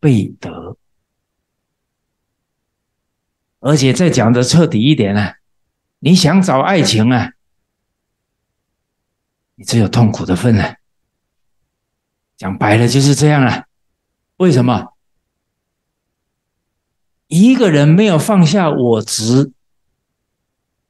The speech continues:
他怎么随时都替你着想？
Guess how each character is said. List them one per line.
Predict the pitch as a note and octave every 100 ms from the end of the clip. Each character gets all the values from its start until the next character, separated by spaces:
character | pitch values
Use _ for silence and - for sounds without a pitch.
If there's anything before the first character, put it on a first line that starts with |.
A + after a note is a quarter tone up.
| _ _ _
他 | - F3 F3+
怎 | F3+ G#2+
么 | A#2
随 | A2 - B2+
时 | D#3+ - G2+
都 | - B2
替 | A#2+ -
你 | A#2+ F#2
着 | - F#2
想？ | G2+